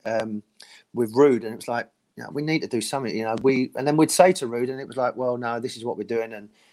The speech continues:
you know, Alan's not playing, they're getting the derby, and, and this is happening." And so you do voice your opinion, but ultimately they are the coach. Um,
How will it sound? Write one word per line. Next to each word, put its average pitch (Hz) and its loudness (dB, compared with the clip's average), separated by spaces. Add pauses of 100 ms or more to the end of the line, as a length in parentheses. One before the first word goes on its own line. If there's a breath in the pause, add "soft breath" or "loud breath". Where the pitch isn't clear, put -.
(140)
you - -8
know, 110 -2
Alan's 113 2
not - -6
playing, 113 0
they're 107 -4
getting 110 -6
the 104 -8
derby, 113 6
and, 101 -2
and 113 -6
this 117 -4
is 107 -8
happening." 117 -2
And 117 -4 (440 loud breath)
so - 4
you 165 6
do 202 6
voice 170 4
your 147 0
opinion, 127 -6
but 135 0
ultimately 147 2
they 131 0
are 131 2
the 117 -6
coach. - -6 (200)
Um, 110 -8